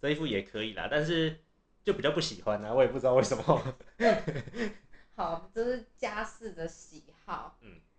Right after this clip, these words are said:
Speaker 1: 或者有时候，除此之外的话，有时候那个回一些别，朋友的讯息，我也会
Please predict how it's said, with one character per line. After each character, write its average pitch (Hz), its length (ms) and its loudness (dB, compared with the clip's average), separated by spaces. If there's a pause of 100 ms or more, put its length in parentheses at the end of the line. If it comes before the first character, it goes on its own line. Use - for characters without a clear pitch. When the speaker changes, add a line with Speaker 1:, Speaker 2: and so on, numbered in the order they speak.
(140)
Speaker 1:
或 180 80 4
者 131 80 0
有 101 180 -2
时 107 80 -8
候， 113 380 0 (260)
除 - 160 -8
此 117 100 -4
之 107 120 -8
外 107 120 0
的 95 60 0
话， 95 260 -4 (300)
有 98 80 -12
时 98 120 -14
候 104 220 -4 (120)
那 107 100 -18
个 92 220 -8
回 120 200 -4
一 160 80 -6
些 147 220 -4
别， 110 340 -6 (460)
朋 127 180 0
友 113 140 0
的 98 80 -6
讯 101 260 -8
息， - 120 -18 (100)
我 120 100 -2
也 101 100 -2
会 104 280 -4